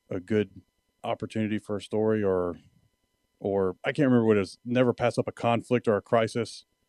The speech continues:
I c-, whatever the, the deal is. Well, covid was, covid was that gold for us, man.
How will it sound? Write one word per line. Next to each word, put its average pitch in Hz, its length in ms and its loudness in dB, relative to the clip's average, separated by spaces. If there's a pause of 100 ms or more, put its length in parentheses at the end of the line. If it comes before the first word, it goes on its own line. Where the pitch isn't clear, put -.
(140)
I 123 60 -2
c-, - 140 -14
whatever 131 360 6
the, 104 260 4 (420)
the 104 80 -2
deal 110 240 6
is. 92 180 0
Well, 113 100 2
covid 131 300 8
was, 110 380 -2 (160)
covid 127 260 6
was 107 160 -2
that 101 180 0
gold 98 280 -2
for 90 180 -8
us, 85 180 -10
man. 92 220 -10